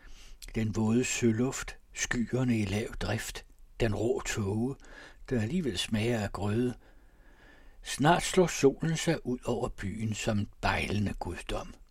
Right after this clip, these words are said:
Det er her foråret brygges. Herfra kommer vælsindethed og alt for god tro, snart blindhed og snart synske delirier.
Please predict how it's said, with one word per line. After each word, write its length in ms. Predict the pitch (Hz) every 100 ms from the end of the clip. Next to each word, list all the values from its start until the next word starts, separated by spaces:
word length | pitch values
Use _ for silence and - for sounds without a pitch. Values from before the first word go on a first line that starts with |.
| - - - - - - - - _ - - - - - - - - - - - - - -
Det 100 | 143
er 40 |
her 180 | 160 196
foråret 520 | - 135 139 151 131
brygges. 520 | 110 90 - - - - - - - - - -
Herfra 580 | - 165 143 - 135 127
kommer 320 | - 117 117
vælsindethed 1080 | 95 95 123 156 - 190 143 135 110 123 - -
og 200 | - 101
alt 180 | 120 147
for 100 | -
god 260 | - 123 127
tro, 460 | - - 113 175 - - - - -
snart 360 | - - 123 117
blindhed 580 | - 107 110 123 196 - - -
og 100 | 117
snart 340 | 107 123 - -
synske 560 | - - 170 160 -
delirier. 580 | 175 127 101 175 170 151